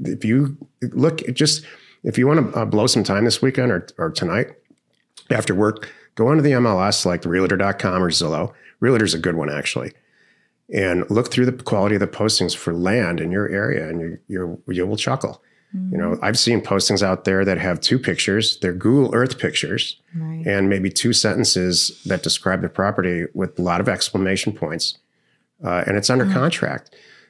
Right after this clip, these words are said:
Speaker 1: So the problem is that they're getting away with terrible, terrible marketing tactics. And
Speaker 2: It's
Speaker 1: it's really
Speaker 2: sad.
Speaker 1: too bad.
Speaker 2: Do you know what's sad? 'Cause they could be, what's really sad is, number one, um, well, sometimes it doesn't sell 'cause they're, you know, that's what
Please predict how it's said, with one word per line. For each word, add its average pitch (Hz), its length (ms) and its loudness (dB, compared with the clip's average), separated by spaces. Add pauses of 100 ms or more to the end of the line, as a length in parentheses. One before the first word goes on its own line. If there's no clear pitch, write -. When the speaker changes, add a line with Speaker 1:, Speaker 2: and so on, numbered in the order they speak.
Speaker 1:
So 107 180 0
the 101 80 2
problem 135 340 2
is 92 100 0
that 98 120 2
they're 104 100 2
getting 92 300 0
away 87 220 0
with 90 220 -2
terrible, 95 680 -2
terrible 90 380 -2
marketing 80 480 -4
tactics. 76 600 -6 (440)
And 247 120 2
Speaker 2:
It's 90 100 0
Speaker 1:
it's - 80 0
really 135 180 6
Speaker 2:
sad. 330 200 2
Speaker 1:
too - 60 0
bad. 131 380 0
Speaker 2:
Do 240 100 0
you 269 40 4
know 277 60 4
what's 277 140 -2
sad? 196 260 0
'Cause 208 100 4
they 220 120 4
could 226 160 0
be, 185 320 2 (160)
what's 220 200 2
really 359 220 4
sad 156 460 -2
is, 160 360 -2
number 208 180 4
one, 233 560 4 (540)
um, 180 580 0 (220)
well, 208 120 2
sometimes 269 440 4
it 170 100 2
doesn't 170 320 4
sell - 360 -6
'cause 180 160 2
they're, 175 300 0
you 196 140 0
know, 170 120 4
that's 202 240 0
what 165 60 4